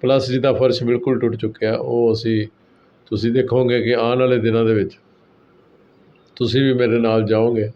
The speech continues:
ਜਿੱਥੇ ਮੈਂ ਜਾਂਦਾ ਤੁਸੀਂ ਵੀ ਪਹੁੰਚ ਜਾਂਦੇ ਜੇ। ਤੇ ਤੁਸੀਂ ਦੇਖੋਗੇ ਕਿ ਅਸੀਂ ਆਉਣ ਵਾਲੇ ਦਿਨਾਂ ਦੇ ਵਿੱਚ, ਜਿਸ ਤਰ੍ਹਾਂ ਮੈਂ ਕਹਿੰਦਾ ਕਿ ਰਾਕਟ ਦੀ ਸਪੀਡ ਨਾਲ ਜਿਹੜੇ ਡਿਵੈਲਪਮੈਂਟ ਦੇ ਕੰਮ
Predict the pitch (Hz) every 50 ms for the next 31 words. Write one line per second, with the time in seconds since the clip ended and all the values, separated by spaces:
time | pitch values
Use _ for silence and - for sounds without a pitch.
0 | - 104 98 - 117 113 107 107 104 101 107 104 101 104 101 101 104 101 104 107
1 | 104 104 104 107 104 107 107 98 95 101 98 98 98 98 - - - - - -
2 | _ _ _ _ _ _ _ _ _ - 117 113 113 - 113 110 110 117 110 110
3 | 110 107 - 113 113 110 113 113 110 113 110 104 98 104 107 104 101 104 101 104
4 | 104 107 101 95 104 104 110 110 107 107 101 98 98 101 101 104 98 - - 113
5 | 110 107 110 104 - - 113 110 110 113 110 101 98 110 110 101 101 - - -
6 | - - - - _ _ _ _ - 127 110 107 104 127 127 127 127 135 143 131
7 | 123 135 131 120 - - 127 117 113 110 110 113 110 107 104 110 110 107 107 95
8 | 104 104 104 101 98 104 104 101 98 104 101 - 101 98 95 98